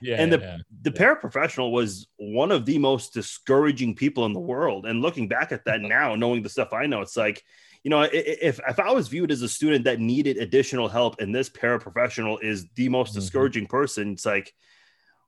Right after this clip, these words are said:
Speaker 2: how, how, how are students even supposed to succeed in that kind of environment?
Speaker 1: Mm-hmm.
Speaker 2: So
Speaker 1: Yeah, I, it's a, it's a mockery, man. It's a, it's a, uh, there's, it, first of all, educators get paid shit. They get paid
Speaker 2: Yeah.
Speaker 1: like shit,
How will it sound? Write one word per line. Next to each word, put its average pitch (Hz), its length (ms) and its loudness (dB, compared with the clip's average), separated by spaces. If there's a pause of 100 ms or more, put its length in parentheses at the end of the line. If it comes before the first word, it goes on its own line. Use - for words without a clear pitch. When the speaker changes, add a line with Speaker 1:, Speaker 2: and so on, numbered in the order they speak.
(580)
Speaker 2:
how, 151 340 2
how, 170 340 4
how 180 140 4
are 151 100 2
students 151 300 -2
even 143 160 0
supposed 139 340 -4
to - 40 -10
succeed - 560 -6 (100)
in 98 120 -8
that 95 160 -6
kind 95 160 -6
of 98 80 -8
environment? 95 640 -10
Speaker 1:
Mm-hmm. 101 220 -14
Speaker 2:
So 78 300 -16 (280)
Speaker 1:
Yeah, 113 380 -4
I, - 40 -10 (440)
it's 190 220 -2
a, 139 100 -4 (100)
it's 185 140 -4
a 131 40 -4
mockery, 147 420 -2
man. 139 240 0
It's 131 160 -4
a, - 180 -4
it's 117 160 -4
a, 98 220 -2
uh, - 200 -2
there's, 98 260 -6 (140)
it, 110 140 -8 (260)
first 208 220 0
of 143 80 -2
all, 110 340 -2 (440)
educators 127 500 -2
get - 180 -4
paid 117 240 -2
shit. - 440 -6 (580)
They 104 140 -4
get 120 160 -2
paid 151 180 0
Speaker 2:
Yeah. - 80 0
Speaker 1:
like 107 140 -2
shit, - 500 -6